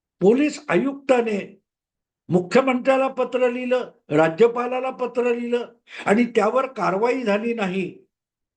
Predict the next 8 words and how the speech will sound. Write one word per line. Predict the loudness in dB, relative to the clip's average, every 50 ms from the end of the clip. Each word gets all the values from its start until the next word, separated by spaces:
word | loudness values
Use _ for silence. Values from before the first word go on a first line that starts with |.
| _ _ _ _ 4
तर | 4 4 4 6
थेट | 4 4 4 2 -6 _ _ _ -8
सुप्रीम | 2 2 2 4 4 2 2 2 2 2 2
कोर्टापर्यंत | 2 2 2 2 0 -2 -2 -2 0 -2 -2 -2 -2 -2 -4
धाव | -4 -2 -4 -4 -4
घेतली | -4 -4 -6 -6 -6 -8 -12 -12
होती. | -12 -12 -16 -20 -20 _ _ _ _ _ _ _ _ _ _ _ _ _ _ _ _ _ _ _ _ _ _ _ _ _ _ _ _ _ _ _ _ _ _ _ _ _ _ _ _ _ _ _ _ _ _ -4
आणि | 0 0 2 2 0